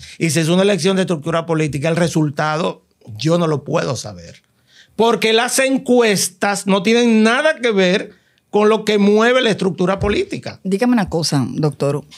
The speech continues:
Speaker 2: Si usted hubiese sido Faride, ver como un uno por ciento, que yo tengo entendido no tiene más de ahí, <coughs> Guillermo Moreno, vale más que lo que ella hizo en el veinte por Abinader. O sea, ¿qué usted hubiese hecho?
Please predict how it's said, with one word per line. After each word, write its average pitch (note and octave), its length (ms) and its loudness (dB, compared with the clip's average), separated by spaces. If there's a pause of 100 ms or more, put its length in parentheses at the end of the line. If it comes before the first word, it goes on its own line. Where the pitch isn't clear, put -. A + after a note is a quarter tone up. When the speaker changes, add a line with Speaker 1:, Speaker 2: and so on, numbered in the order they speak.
Speaker 2:
Si - 120 -8
usted G3+ 220 -6
hubiese C4 200 -6
sido A3 200 -6
Faride, C3+ 520 -4 (540)
ver G#3+ 420 0
como B3 220 0
un A#3+ 140 0
uno B3 260 -2
por F#3 160 0
ciento, D3+ 720 0
que D3+ 80 -4
yo E3 80 0
tengo F3+ 140 0
entendido G3+ 280 2
no F3 120 2
tiene F3 200 2
más E3+ 140 0
de E3 80 4
ahí, D3 280 0
<coughs> F3 40 -6
Guillermo F3+ 480 2
Moreno, D#3+ 460 0
vale F#3+ 380 -2
más A#3 280 0
que F3 140 -4
lo D#3+ 140 0
que E3 100 0
ella E3 180 0
hizo F3 240 -2
en E3 100 -4
el D3 120 -4
veinte D3 240 -6
por C#3+ 160 -6
Abinader. C3+ 480 -2 (680)
O F#3 60 -4
sea, G#3 200 -2
¿qué C#4+ 120 0
usted A#3 160 0
hubiese F3 320 2
hecho? D3 220 -8